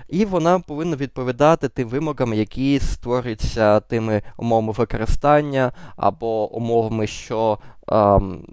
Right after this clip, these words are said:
ми повинні мінімізувати, е, обслуговування цієї речі,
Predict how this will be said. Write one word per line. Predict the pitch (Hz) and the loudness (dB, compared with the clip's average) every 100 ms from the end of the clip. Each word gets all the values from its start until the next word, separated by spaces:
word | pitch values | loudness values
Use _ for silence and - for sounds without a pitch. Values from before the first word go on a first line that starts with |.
| - _ _ - | -20 _ _ -4
ми | 123 120 | 2 2
повинні | 123 117 120 120 113 113 110 110 | 2 -4 0 0 2 2 2 2
мінімізувати, | 120 123 123 120 127 120 113 - 110 107 - - - | 0 0 0 0 2 4 4 2 -2 -2 -4 -14 -10
е, | - | -2
обслуговування | 101 - - - 120 143 175 165 151 | 0 0 -4 -6 -2 0 2 0 0
цієї | - - 147 139 | 0 0 2 2
речі, | 139 143 131 - 139 | 2 0 -2 -6 -8